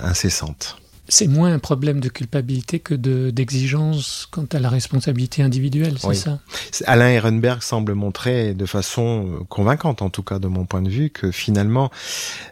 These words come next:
Speaker 1: on n'est plus dans le, la période de la névrose, euh, avec la
Speaker 2: Du temps de
Speaker 1: culpabilité,
Speaker 2: Freud,
Speaker 1: mais au fond,
Speaker 2: oui.
Speaker 1: tout est permis à l'homme.
Speaker 2: Mm.
Speaker 1: Il a devant lui un univers sans limite. Du coup, il doit sans cesse s'affirmer, sans cesse prouver, et cette nécessité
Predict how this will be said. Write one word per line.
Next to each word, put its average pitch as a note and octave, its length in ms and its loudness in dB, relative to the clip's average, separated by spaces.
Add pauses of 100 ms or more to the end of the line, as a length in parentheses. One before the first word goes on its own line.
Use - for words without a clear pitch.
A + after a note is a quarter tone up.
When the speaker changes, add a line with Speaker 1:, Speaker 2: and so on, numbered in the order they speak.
(100)
Speaker 1:
on G#2+ 160 0
n'est G#2+ 140 6
plus C3 240 2
dans A2+ 180 2
le, G2+ 260 2
la F#2+ 120 -6
période G#2 360 0
de G#2+ 100 0
la F#2+ 120 2
névrose, G2+ 800 0
euh, F2+ 260 -6 (440)
avec F#2+ 260 -2
la G2 80 -2
Speaker 2:
Du F2+ 60 -2
temps G#2 100 -4
de B2 60 0
Speaker 1:
culpabilité, A#2 480 2
Speaker 2:
Freud, D#3 120 6
Speaker 1:
mais B2+ 100 6
au A#2 100 4
fond, C#3 260 0
Speaker 2:
oui. A#2 80 0
Speaker 1:
tout F3+ 220 2
est C#3+ 340 0
permis C3+ 320 0
à C#3+ 60 -2
l'homme. D3+ 480 -2
Speaker 2:
Mm. C#3+ 540 -6
Speaker 1:
Il A2+ 200 2
a A#2 60 4
devant A2+ 260 2
lui A#2 160 2
un A2+ 160 2
univers A2+ 640 2
sans - 220 -4
limite. C#3 600 0
Du A2+ 160 -2
coup, D3+ 380 0 (640)
il A#2 200 2
doit G#2 200 4
sans A2 240 2
cesse A#2 300 0
s'affirmer, A2+ 720 -2
sans G2+ 240 -4
cesse - 340 -4
prouver, B2+ 840 0
et G#2+ 160 -2
cette - 420 -2
nécessité A#2 1120 0